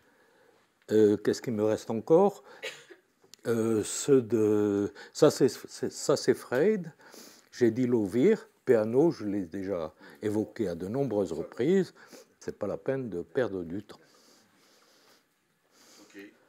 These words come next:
Speaker 1: Euh, il y a, j'ai, il y a un paragraphe
Speaker 2: Oui.
Speaker 1: que je n'ai pas mentionné,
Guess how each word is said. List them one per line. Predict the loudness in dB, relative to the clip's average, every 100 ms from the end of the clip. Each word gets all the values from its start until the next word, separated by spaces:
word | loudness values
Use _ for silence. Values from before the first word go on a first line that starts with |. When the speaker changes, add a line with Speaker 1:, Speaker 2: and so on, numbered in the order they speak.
| _ -20 _ _ -20 -20 -2
Speaker 1:
Euh, | 0 2
il | 2
y |
a, | 2
j'ai, | 2 0 0
il |
y | -4
a | -2
un | -2
paragraphe | -4 -2 -2 -2 -2 -4 -12 -20
Speaker 2:
Oui. | -20 -20 -20 _ _ _ _ _
Speaker 1:
que | -2 0
je | 0
n'ai | -2 -4
pas | 0 -2 -2 _ _ _ _ _ _ _ -14
mentionné, | -10 -8 -8 -4 2 2